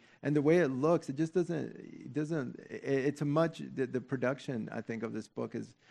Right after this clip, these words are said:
really top of the line. And so there's the, the, I think I love that sense of ornament, uh, i-, in terms of that, that particular connection. Now, how people responded to this gift book in terms of an actual his-, historical account, that I, I just don't know at this, at this point. But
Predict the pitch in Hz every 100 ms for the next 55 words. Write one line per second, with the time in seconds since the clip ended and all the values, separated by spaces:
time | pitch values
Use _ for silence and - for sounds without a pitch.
0 | _ - 135 139 120 127 123 135 120 123
1 | 127 123 117 110 - 131 131 131 127 123
2 | - 131 120 - _ - 143 - 165 131
3 | 139 139 151 135 110 135 120 117 120 127
4 | 135 110 101 - 117 104 104 - 107 120
5 | - 131 120 113 113 113 120 117 131 120
6 | 120 117 - 120 120 135 110 - - 160
7 | 170 147 151 196 190 214 208 170 139 -
8 | - 135 151 185 190 208 202 - 208 208
9 | - 214 202 127 139 127 131 117 113 123
10 | 131 120 117 - 123 117 - 131 131 143
11 | 156 147 156 143 127 131 123 113 110 113
12 | 110 113 117 - 113 117 113 117 107 -
13 | - - - - - - - 113